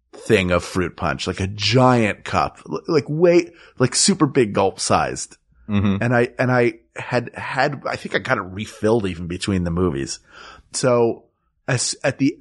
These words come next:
Speaker 1: by
Speaker 2: Good
Speaker 1: the
Speaker 2: Lord.
Speaker 1: end, <laughs> yeah, by the end of
Speaker 2: You
Speaker 1: Planet
Speaker 2: got a, you
Speaker 1: Terror.
Speaker 2: got a refill on a jumbo?
Speaker 1: Yeah, I did. I think I'd gone to the bathroom once though, but I drank it all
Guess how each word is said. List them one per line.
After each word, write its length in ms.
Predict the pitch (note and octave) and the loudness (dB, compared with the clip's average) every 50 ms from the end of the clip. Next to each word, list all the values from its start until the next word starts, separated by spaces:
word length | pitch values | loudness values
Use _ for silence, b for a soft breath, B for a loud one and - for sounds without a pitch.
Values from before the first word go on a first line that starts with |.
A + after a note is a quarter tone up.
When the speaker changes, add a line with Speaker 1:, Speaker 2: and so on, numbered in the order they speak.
| - - | -4 -2
Speaker 1:
by 120 | - - | 0 2
Speaker 2:
Good 100 | - - | 2 2
Speaker 1:
the 60 | - G2+ | 2 0
Speaker 2:
Lord. 560 | A2+ A#2+ C3 C#3 D#3 E3+ - F#2+ - - - - - _ _ _ _ _ _ _ - | 0 0 0 0 2 2 2 2 0 -2 -6 -12 -20 _ _ _ _ _ _ _ -8
Speaker 1:
end, 680 | G#2 - - F#3+ F3 - - G3 - - - E3+ C#3 | -8 -4 -2 -2 -2 0 -2 -2 0 0 -2 -2 -2
<laughs> 0 | |
yeah, 280 | G#2+ G2 G2 F#2+ - G#2 - | -2 -2 0 0 0 -2 -2
by 160 | A2 A2+ A#2 | 0 0 0
the 120 | A#2+ C3 B2+ | 2 2 0
end 120 | C#3 D#3 G3+ | 0 0 -2
of 60 | G3 | -4
Speaker 2:
You 40 | - | 0
Speaker 1:
Planet 160 | - E3+ E3+ | 0 2 2
Speaker 2:
got 100 | F3 E3 | 2 2
a, 40 | D3+ | 2
you 40 | D#3 | 2
Speaker 1:
Terror. 160 | D3+ E3 F3+ | 2 2 2
Speaker 2:
got 120 | F#3+ G#3 F3 | 2 2 2
a 40 | D#3 | 2
refill 540 | C3 A#2+ C3+ D#3+ E3+ E3 - E3+ E3+ E3 D#3+ | 2 2 2 2 2 2 2 2 2 4 4
on 80 | D3+ C3 | 4 4
a 60 | A2+ | 2
jumbo? 600 | G#2 F#2 A2+ B2+ B2+ C#3 C#3 D3+ D3+ D#3+ D#3 - - _ _ _ _ _ _ _ _ _ _ - | 2 2 2 2 2 2 2 2 2 2 0 -2 -6 _ _ _ _ _ _ _ _ _ _ -2
Speaker 1:
Yeah, 260 | - D3+ B3 B3 D#3 - - _ _ | 0 0 0 0 -2 -6 -12 _ _
I 80 | B2+ B2 | -4 -2
did. 320 | B2+ E3+ F#3+ A3 C3 - - _ - | 0 0 0 0 -2 -4 -6 _ -2
I 60 | C#3+ | -2
think 160 | E3 - - | -2 0 0
I'd 120 | B3 F#3 | -2 0
gone 160 | D#3 D#3 D3+ D3 | 2 2 2 2
to 60 | C#3+ | 2
the 60 | B2 | 2
bathroom 380 | A2+ B2 A#2 - - A2+ A2 G2+ | 2 2 2 2 0 -4 -2 0
once 240 | G#2 G#2+ G2+ - | 0 0 0 0
though, 160 | - F#2 E2+ E2+ | -4 -4 -4 -2
but 180 | E2+ G2 F2 | 0 0 2
I 80 | A2 B2 | 2 0
drank 380 | A#2 - - A#2+ B2+ D3 C#3+ | 0 0 0 0 0 2 0
it 100 | C#3 A#2 | 0 0
all 400 | A#2 G#2+ G#2 G#2 G2+ F#2+ b b | 2 4 4 4 2 0 b b